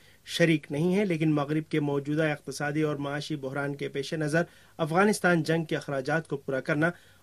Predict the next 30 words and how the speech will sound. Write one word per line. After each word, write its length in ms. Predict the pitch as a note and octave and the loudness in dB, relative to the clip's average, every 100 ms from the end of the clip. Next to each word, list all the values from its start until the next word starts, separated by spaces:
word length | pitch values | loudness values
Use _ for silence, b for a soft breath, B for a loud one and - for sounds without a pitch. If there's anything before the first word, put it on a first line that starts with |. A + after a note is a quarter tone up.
| b | b
اس 160 | G3 | -4
کے 140 | - G3 | 2 2
لیے 200 | D#3 D#3 | 4 2
آسان 440 | C#3 C#3 E3 B2 A#2+ b b | 2 0 0 0 -2 b b
نہیں 260 | F3 D#3+ C3 | 2 2 2
رہا 300 | B2 C3 A#2+ | -6 -10 -8
ہے۔ 100 | C#3+ - b b b - | -10 -10 b b b -2
اقتصادی 480 | E3+ G3 F#3 G3+ | 0 2 2 2
مشکلات 460 | G#3+ G3 - F3+ F3+ | 2 0 4 4 4
کے 100 | F#3+ | 0
ساتھ 300 | F3 F3 F3 | 0 0 2
ہی 40 | |
افغانستان 580 | F#3 D#3 D3+ C#3+ - E3 | 0 2 0 0 0 2
میں 80 | E3+ | 2
امریکہ 300 | D3 D3+ D3+ | 0 -2 -2
اور 100 | D#3+ | -2
نیٹو 380 | D3 C#3 D3 D#3+ | 0 -2 -2 -4
کے 240 | D#3 D#3+ | -2 -2
رکن 420 | D3+ D#3 D#3+ C3+ | 0 -2 -4 -4
دیگر 300 | C3+ D3 D#3 | -4 -2 -2
ملکوں 400 | C#3 C3+ C#3+ D#3+ | -2 -4 -4 -4
کو 160 | D3 D#3 | -2 -4
پہنچنے 500 | D3+ C#3 C#3+ D3+ C#3+ | -4 -8 -8 -6 -6
والے 400 | C3 C#3+ D3 D#3+ D#3 b b b | -2 0 0 -2 -6 b b b
جانی 260 | - F3+ G3 | 4 6 6
نقصانات 540 | E3+ - D3+ D3 E3 | 4 2 0 2 0
کی 140 | - D#3 | 0 -2
وجہ 300 | C3+ C#3 E3 | 0 2 0
سے 180 | D#3 D#3+ | 0 2
بھی 160 | F3 | 2